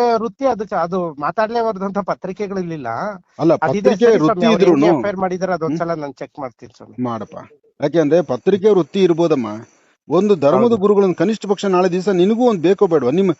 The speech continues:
Speaker 2: ನಿನಗಿಲ್ದಿರೋ ನಿಮ್ಮಪ್ಪ, ನಿಮ್ಮಮ್ಮ, ನಿಮ್ ತಂದೆ ತಾಯಿ ನನ್ ಬಗ್ಗೆ ಕೇಳಪ್ಪ, ಹೇಳ್ತಾರೆ. ಅಥವಾ ನಿಮ್
Speaker 1: ಹ್ಮ್,
Speaker 2: ತಂದೆ
Speaker 1: ಹ್ಮ್.
Speaker 2: ತಾಯಿ ಕಾರ್ಯಕ್ರಮ ನೋಡೇ ಇಲ್ಲ ಅನ್ಸುತ್ತೇನೋ, ಪಕ್ಕದಲ್ಲಿ ಯಾರನ್ನ ಸುಮ್ನೆ
Speaker 1: ಹ್ಮ್.
Speaker 2: ಕೇಳ್ ನೋಡು, ಅವ್ರು ಹೇಳ್ತಾರೆ.
Speaker 1: ಹ್ಮ್, ಹ್ಮ್.
Speaker 2: ನಿನಗ್ ಸ-, ನಿನಗ್ ಅವಾಗೂ ನಿನಗೆ ನನ್ ಬಗ್ಗೆ ಕ್ಲಾರಿಟಿ ಕರೆಕ್ಟ್ ಆಗಿ ಗೊತ್ತಾಗುತ್ತೆ.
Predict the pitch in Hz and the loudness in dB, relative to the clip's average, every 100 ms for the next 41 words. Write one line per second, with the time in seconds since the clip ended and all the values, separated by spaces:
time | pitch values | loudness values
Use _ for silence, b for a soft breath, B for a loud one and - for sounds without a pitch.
0 | b b 147 208 240 233 240 220 185 170 | b b 0 2 4 2 2 2 2 2
1 | 208 190 180 175 175 160 175 170 175 247 | 2 2 2 2 2 2 2 2 2 2
2 | 233 208 175 147 147 175 - 151 131 107 | 2 4 4 2 0 0 0 0 0 -2
3 | 113 101 85 - _ _ _ _ _ _ | -6 -8 -12 -16 _ _ _ _ _ _
4 | - 160 208 185 170 214 208 185 156 185 | -8 0 2 2 4 4 4 2 2 2
5 | 185 151 160 170 151 139 131 120 110 165 | 2 2 4 2 2 0 -4 -6 -6 -8
6 | - - 175 240 247 202 185 175 151 170 | -12 -4 -4 0 2 4 4 2 0 0
7 | 151 147 143 117 92 - _ _ _ - | 0 0 0 -2 -6 -16 _ _ _ -4
8 | 143 143 147 127 117 139 127 117 123 113 | 0 2 2 0 -4 -6 -8 -12 -18 -20
9 | _ _ _ - 175 170 156 156 170 156 | _ _ _ 0 2 2 2 4 4 4
10 | 151 202 220 220 196 180 160 156 147 160 | 2 2 2 0 0 0 0 0 0 2
11 | 165 135 139 139 143 123 120 117 107 101 | 2 2 0 -2 -2 -6 -6 -6 -8 -8
12 | 90 - | -12 -16